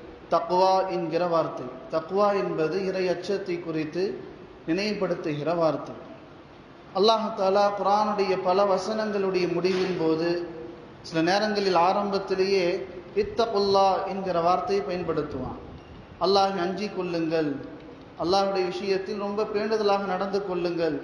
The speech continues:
இந்த வார்த்தை குர்ஆனில் திரும்ப திரும்ப இடம்பெறும். இன்னும் சொல்ல போனால் நிறைய பஷாரத், சுப செய்திகள், இவைகள் யாருக்கு கிடைக்கும் என்கிற இந்த வினாக்களுக்கு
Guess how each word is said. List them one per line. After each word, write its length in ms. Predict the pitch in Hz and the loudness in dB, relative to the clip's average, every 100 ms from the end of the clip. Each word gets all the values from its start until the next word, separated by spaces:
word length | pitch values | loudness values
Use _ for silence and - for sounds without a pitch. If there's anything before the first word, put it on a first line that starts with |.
| - | -8
இந்த 140 | 170 160 | -4 0
வார்த்தை 400 | 185 214 - 214 | 2 2 -2 -6
குர்ஆனில் 500 | 190 202 208 202 185 | -2 0 0 -2 -4
திரும்ப 280 | 208 220 214 | -4 -2 -2
திரும்ப 360 | 202 180 208 180 | -2 -4 -4 -2
இடம்பெறும். 460 | 170 151 139 120 - - - - - - - - - - - | -2 -2 -4 -4 -10 -16 -20 -20 -20 -20 -20 -20 -20 -20 -10
இன்னும் 240 | 160 226 240 | 0 0 4
சொல்ல 160 | 226 226 | 4 4
போனால் 440 | 214 196 196 202 196 | 2 2 4 4 2
நிறைய 500 | 196 220 220 214 247 | 2 2 2 2 2
பஷாரத், 720 | 202 208 220 220 220 202 - | 2 2 4 4 2 -2 -4
சுப 240 | 196 220 | -2 -2
செய்திகள், 640 | 226 220 202 190 185 156 - - - - - - - | 0 0 0 0 0 0 -6 -12 -16 -18 -20 -18 -8
இவைகள் 360 | 180 208 208 196 | 0 2 4 4
யாருக்கு 460 | 190 233 247 240 202 | 4 4 0 -4 -2
கிடைக்கும் 500 | 214 220 - 220 214 | 0 0 0 -4 -2
என்கிற 380 | 208 202 196 180 165 - - - - - | -2 0 2 4 2 0 -8 -12 -16 -10
இந்த 220 | 170 208 220 | -4 0 0
வினாக்களுக்கு 840 | 190 208 240 247 240 233 214 202 | 2 2 2 2 0 2 0 0